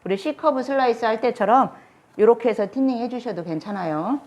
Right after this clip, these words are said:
자, 이렇게 끝에만 C커브 슬라이스, 우리 커트 기법에 C커브 슬라이스 해둔 거 제가 올려드렸죠. 그거 보시고 연습을 하셔도 되겠죠. 그리고 가운데 했으면은 그 다음엔 여기 중간 정도, 여기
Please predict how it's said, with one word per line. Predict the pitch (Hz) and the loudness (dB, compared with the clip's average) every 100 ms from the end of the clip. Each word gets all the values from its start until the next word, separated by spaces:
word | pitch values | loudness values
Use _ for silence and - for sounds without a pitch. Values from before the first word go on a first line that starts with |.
| - _ _ _ _ - | -14 _ _ _ _ -20
자, | - 165 175 | -6 -2 2
이렇게 | 180 180 185 | 0 0 -2
끝에만 | 285 277 247 190 247 302 | -2 0 2 2 2 0
C커브 | 311 294 277 262 240 | -2 -6 0 2 2
슬라이스, | 247 226 220 220 - 214 220 220 214 - _ _ _ - _ _ _ _ _ - | 2 2 2 -2 -4 -2 -2 -4 -10 -20 _ _ _ -20 _ _ _ _ _ -6
우리 | 190 202 | -2 0
커트 | 269 277 285 254 | 0 0 2 2
기법에 | 220 220 202 196 | 2 4 2 2
C커브 | 220 294 294 277 254 | 0 -4 -2 -2 -2
슬라이스 | 240 220 208 202 | 0 0 0 -4
해둔 | 190 190 | -4 -4
거 | |
제가 | 175 175 | -2 0
올려드렸죠. | 170 208 202 175 156 208 220 | 2 4 4 2 2 0 0
그거 | 185 185 | 2 2
보시고 | 170 175 180 165 214 294 - - - | 2 0 0 0 0 0 -4 -20 -8
연습을 | 165 165 180 | -6 -4 -4
하셔도 | 190 220 196 | -4 -2 -2
되겠죠. | 165 160 165 | -2 -2 2
그리고 | 175 | 2
가운데 | 175 214 294 285 | 6 6 8 6
했으면은 | 285 285 285 254 247 277 285 - - | 2 0 0 0 2 0 -2 -8 -12
그 | - | -2
다음엔 | 202 196 226 208 | 2 2 2 2
여기 | 170 165 160 - - - - - - - - | 2 0 -2 -8 -20 -20 -20 -20 -20 -20 -8
중간 | 190 190 180 | -2 0 2
정도, | 156 156 208 320 - - - | 2 2 2 0 -4 -16 -4
여기 | 185 180 170 | -2 0 -2